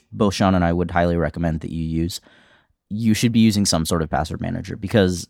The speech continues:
using the same password for multiple accounts, which I know is something that I was guilty of before I started using one password, and I, I, many people are,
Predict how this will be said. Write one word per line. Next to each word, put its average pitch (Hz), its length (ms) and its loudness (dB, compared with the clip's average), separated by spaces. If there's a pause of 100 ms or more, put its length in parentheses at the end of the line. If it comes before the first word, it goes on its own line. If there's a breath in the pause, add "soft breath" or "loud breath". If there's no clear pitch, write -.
(100)
using 120 760 2 (380)
the 104 120 -2
same 104 260 2
password 95 540 0
for 92 180 0
multiple 95 440 -2
accounts, - 600 -4
which - 380 -6
I 98 100 2
know 95 180 2
is 98 80 2
something 95 280 0
that 90 100 0
I 95 140 0
was 101 160 -2
guilty 107 260 0
of 101 180 2
before 92 600 -2 (100)
I 85 60 -6
started 101 320 -2
using 104 260 0
one 98 120 0
password, 104 340 -2
and 101 100 0
I, 90 60 2
I, 85 240 -2
many 92 300 2
people 92 320 0
are, 107 240 0